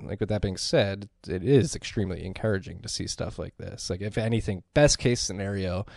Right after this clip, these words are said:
Senator Loomis is successful in changing the hearts and minds of the other individuals on that particular committee and, and just her, her,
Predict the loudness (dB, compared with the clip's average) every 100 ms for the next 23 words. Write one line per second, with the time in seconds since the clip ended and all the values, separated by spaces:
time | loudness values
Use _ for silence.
0 | -20 -20 -16 0 4 6 6 6 4 4
1 | 2 -2 0 0 0 0 -4 -2 0 2
2 | 2 2 2 2 2 0 0 -2 -6 _
3 | _ -2 4 4 4 0 4 4 4 2
4 | -2 -2 -2 -4 -6 -6 -4 -2 -2 -4
5 | -6 -8 -8 -8 -6 -8 -10 -18 -20 _
6 | 6 8 8 4 2 0 2 0 0 0
7 | 2 2 2 0 -2 -4 -6 -4 -4 -2
8 | -2 -2 -4 -4 -2 -2